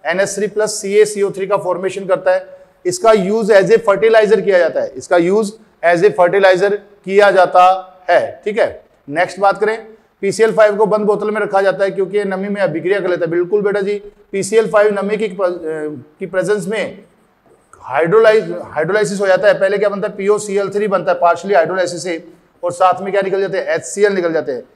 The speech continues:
इसीलिए अपन इसको बंद बोतल में रखते हैं, नमी के पास नहीं आने देते। तो ती-, ये दोनों option सही आ रहे हैं। तीसरा option देखें, ammonium nitrate on heating give ammonia। Ammonium nitrite, ammonium nitrite को अपन heat करते हैं तो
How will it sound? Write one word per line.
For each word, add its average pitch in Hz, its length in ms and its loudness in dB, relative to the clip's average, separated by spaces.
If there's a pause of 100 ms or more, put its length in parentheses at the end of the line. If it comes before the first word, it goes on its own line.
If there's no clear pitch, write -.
(160)
इसीलिए 208 340 0
अपन 208 220 0
इसको 202 360 0 (340)
बंद 220 340 2
बोतल 196 340 0
में 208 120 -4
रखते 196 220 0
हैं, 202 80 -4
नमी 190 240 -4
के 202 140 0
पास 196 580 0
नहीं 156 320 -4
आने 190 220 0
देते। 180 320 0 (400)
तो 180 100 0
ती-, 180 420 -8
ये 156 360 -2
दोनों 175 380 -2
option 208 420 -2
सही 180 260 0
आ 190 120 6
रहे 190 140 2
हैं। 175 80 -6
तीसरा 190 280 -4
option 196 200 -4
देखें, 180 320 -4 (360)
ammonium 202 380 -2
nitrate 202 400 0
on 214 160 -2
heating 202 300 -2
give 208 160 0
ammonia। 190 400 -2
Ammonium 202 440 -4
nitrite, 202 920 0 (420)
ammonium 208 440 -2 (180)
nitrite 190 540 0
को 220 80 2
अपन 208 140 -2
heat 190 320 -2
करते 208 220 -2
हैं 208 120 -4
तो 214 100 0